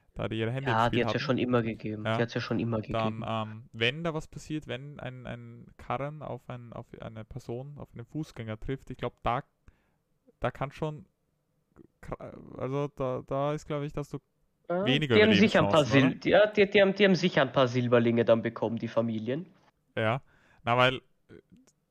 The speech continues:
Speaker 1: da kommen so, keine Ahnung, kommt natürlich drauf an, wie groß dein, dein Karren ist, aber wenn ich da die Wucht eines ausgewachsenen Hengstes trifft, also, puh.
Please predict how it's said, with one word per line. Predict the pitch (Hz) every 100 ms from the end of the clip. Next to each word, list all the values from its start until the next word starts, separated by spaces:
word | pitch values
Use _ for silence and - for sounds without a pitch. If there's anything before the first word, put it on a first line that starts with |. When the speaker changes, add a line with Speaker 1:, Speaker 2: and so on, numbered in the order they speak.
| _ _ _ _ _ -
Speaker 1:
da | 110
kommen | - 120 135
so, | 131 - _
keine | - 110
Ahnung, | 113 110 - _ _
kommt | - 107 -
natürlich | 120 113
drauf | - 113
an, | 113
wie | 113
groß | - 113 -
dein, | 107 104
dein | 110 107
Karren | - 127 131 101
ist, | 107 - - -
aber | 104 101 104 _ _ _ _ _ _ _ _ _ _ _ _ _ -
wenn | 113
ich | -
da | 110
die | 110 104
Wucht | 139 160 - - - - -
eines | 113 104 - - - _ _ _ _ _
ausgewachsenen | - 139 - - 123 - 120 113 110 107 _ _ _ _ _ _ _ _ _ _ -
Hengstes | 120 143 151 - 131 123 -
trifft, | - 156 156 - - -
also, | 139 139 139 143 _ -
puh. | - 214